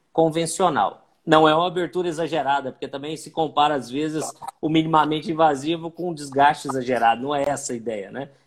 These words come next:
É um acesso convencional, conservador, porque todos nós temos que ser conservadores, a odontologia precisa ser conservadora, né? Mas, é, dentro de um limite.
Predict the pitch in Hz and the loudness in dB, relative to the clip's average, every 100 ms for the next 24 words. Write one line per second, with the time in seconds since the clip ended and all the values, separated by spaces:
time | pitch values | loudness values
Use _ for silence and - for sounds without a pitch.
0 | - 117 131 127 127 120 - 147 143 139 | 0 4 4 2 -2 -4 -4 -4 -2 -4
1 | - 151 131 139 180 190 _ _ - 160 | 0 2 2 2 0 -4 _ _ -2 -2
2 | - 147 143 143 123 165 190 151 135 - | -2 -4 0 0 0 -4 -6 -8 -10 -4
3 | 233 208 139 156 165 143 127 - - 127 | -4 -4 -6 -6 -6 -10 -14 -14 -8 -4
4 | 120 - - - 131 131 127 123 113 151 | -4 -8 -14 -6 -4 0 2 2 4 0
5 | 143 127 135 147 147 156 139 123 175 - | 0 -2 -2 -4 -2 0 0 0 -2 -2
6 | - 143 131 139 135 127 135 131 127 127 | -4 -4 -2 -4 -4 -4 0 2 2 2
7 | 156 160 - _ _ 120 135 143 127 127 | 0 -2 -8 _ _ -4 -2 2 2 2
8 | 127 - - 117 113 104 - - - 123 | 0 -6 -12 -8 -6 -6 -8 -10 -12 2
9 | 120 135 135 135 135 143 143 123 113 107 | 4 4 2 0 2 4 4 4 0 -4
10 | - - | -10 -18